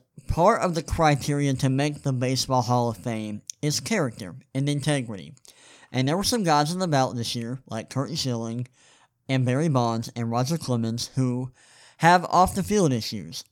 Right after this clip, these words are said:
Or, you know, for Bo-, for Bonds and Clemens, it's more on-the-field issues because, uh, they were a part of the steroid era.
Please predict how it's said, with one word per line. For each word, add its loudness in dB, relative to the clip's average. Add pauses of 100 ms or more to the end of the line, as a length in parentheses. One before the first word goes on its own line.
(140)
Or, 0
you -4
know, 2
for -2
Bo-, 0
for -2
Bonds 4
and 0
Clemens, 0
it's -6
more 0
on-the-field -2
issues -2
because, -6 (480)
uh, 0
they -2
were -2
a -4
part -4
of -6
the -6
steroid -4
era. 0